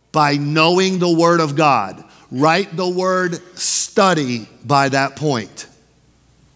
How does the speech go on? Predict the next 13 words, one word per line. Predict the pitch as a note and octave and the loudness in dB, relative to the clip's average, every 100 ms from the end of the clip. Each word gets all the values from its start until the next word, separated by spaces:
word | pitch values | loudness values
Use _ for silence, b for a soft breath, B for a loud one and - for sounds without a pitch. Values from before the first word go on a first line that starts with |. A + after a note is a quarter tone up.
| _ _ _ b b b b b b | _ _ _ b b b b b b
Number | A2 A2 A2+ | 0 2 2
two, | B2+ E3+ D3 G2+ E2 - - - _ _ _ _ - B B B B B B | 2 2 2 0 -4 -14 -20 -20 _ _ _ _ -20 B B B B B B
he | C#3 D3 | 2 4
prepared | D3+ C3+ D#3 E3+ G#3+ | 4 2 4 2 2
his | G3 | 0
heart | D3+ D#3 E3 | 0 0 0
to | C#3+ | -2
seek | - F3+ F3+ | 0 2 2
the | D3 | -2
law | C#3+ D#3 G3 F#3+ | 0 4 4 4
of | D#3 | 2
the | C#3 | 0
Lord | C3+ C3+ C#3+ D3+ | 0 2 4 2